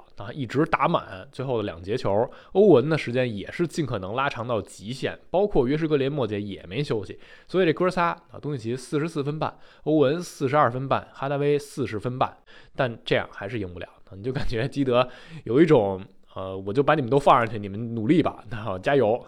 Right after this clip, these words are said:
这种感觉。那回顾欧文加盟独行侠之后这段时间，那他们的战绩就是很糟糕的。同期内是八胜十四负，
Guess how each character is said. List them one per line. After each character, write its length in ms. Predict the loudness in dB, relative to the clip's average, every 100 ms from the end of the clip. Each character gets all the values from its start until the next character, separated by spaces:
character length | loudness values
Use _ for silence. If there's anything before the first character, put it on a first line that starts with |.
| -10
这 100 | -8
种 120 | -6
感 180 | -6 -8
觉。 80 | -12 -20 _
那 120 | -2 4
回 120 | 6
顾 180 | 6 4
欧 120 | 6
文 180 | 4 4
加 100 | 0
盟 80 | -2
独 100 | -2
行 100 | -4
侠 60 | -4
之 120 | -4
后 240 | -4 -4 -4
这 80 | -10
段 120 | -8
时 120 | -8
间， 200 | -8 -8 -10
那 60 | -16
他 140 | -12 -8
们 60 |
的 60 | -6
战 180 | -4 -4
绩 120 | -6
就 220 | -4 -4
是 80 | -4
很 220 | -8 -6
糟 200 | 0 2
糕 220 | 2 0
的。 160 | -2 -8
同 220 | -8 -8
期 180 | -6 -4
内 160 | -4 -4
是 120 | -6
八 280 | -2 0 0
胜 240 | -2 -8
十 240 | -8 -6 -6
四 300 | -4 -4 -4
负， 200 | -8